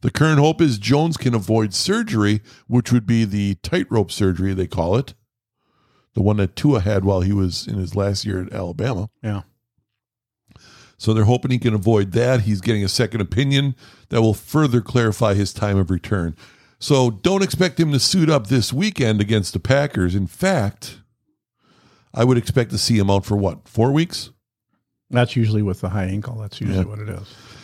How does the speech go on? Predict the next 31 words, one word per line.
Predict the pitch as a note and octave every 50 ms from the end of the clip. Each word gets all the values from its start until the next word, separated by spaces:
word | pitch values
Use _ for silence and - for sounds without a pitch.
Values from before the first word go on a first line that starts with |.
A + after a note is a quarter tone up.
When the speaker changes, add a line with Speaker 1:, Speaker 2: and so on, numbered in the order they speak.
| - - - _
Speaker 1:
You | - A2+
know, | A#2+ B2 B2+ B2+ A#2 G2+ - - - - _ - _
it, | - C3+ C3+ - B2+ D3+ D3+ - _
it | D3+ D3 C3+
makes | C#3+ C#3+ F3 F#3+ - -
me | F#3+ E3
miss | C3 A2+ A2 A2+ A#2+ B2 - -
the | - G#2+ G2
days | F2 G2+ G2+ G#2+ G#2 F#2
of | G2 F#2 E2 D#2+ - - - _ _
Brett | - G2+ G2+ -
Favre | - - G2+ F#2+ F#2+ F2+ E2+ D#2+ -
playing | - - F#2+ F#2+ F2+ F2+ F2 E2+ D#2+ E2 E2+ - _ _ _ _ _ -
a |
Speaker 2:
Yeah. | - - A#2
Speaker 1:
season | A2 G#2 F#2+ G2+ G2+
with | G2 F#2 F2
a | F2+
broken | D#2+ - G2+ G#2 G2+ F#2+ F#2+ E2
thumb. | D#2 - G2+ F#2 F2 D#2+ C#2+
Speaker 2:
Exactly. | - C#3 B2 B2 A#2+ A#2+ A2+ - G#2 G#2 - - _ _ _ _ _ _ _ _ _ _
Speaker 1:
And | - G#2+ G#2+
Aaron | A2+ A2 G#2+ G2+
Rodgers | G2+ G2 G2 G2+ G#2 G2 G2 F#2 E2+ -
playing | - - G#2+ G2 F#2+
a | F#2+
year | F#2+ F#2+ F#2+ G2
on | G2 F#2
a | F2 E2+
bad | D#2+ F2 F#2 F2+ F2 E2+
knee. | F2 F#2+ F#2+ F2+ E2 C#2+